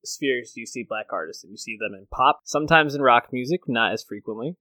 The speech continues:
And then you see them in rhythm and blues. It's like the catch-all term.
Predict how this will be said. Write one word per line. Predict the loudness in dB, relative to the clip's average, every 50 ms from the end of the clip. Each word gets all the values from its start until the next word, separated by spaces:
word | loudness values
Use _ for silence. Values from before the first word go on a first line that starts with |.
| _ _ _ _ _ _ -8
And | -6 -4 -2
then | -2 -4 -4 -6 -10 -14 -16 -16 -14
you | -14 -14 -14 -14 -14 -14 -16 -10
see | -8 -6
them | -6 -6 -6
in | -6 -8
rhythm | -8 -10 -10 -10
and | -14 -14 -14
blues. | -14 -14 -14 -14 -16 -18 -10
It's | -6 -6
like | -6 -6
the | -8
catch-all | -12 -6 -6 -4 -4 -4 -6 -6 -8 -8 -10
term. | -14 -16 -16 -16 -16 -18 -20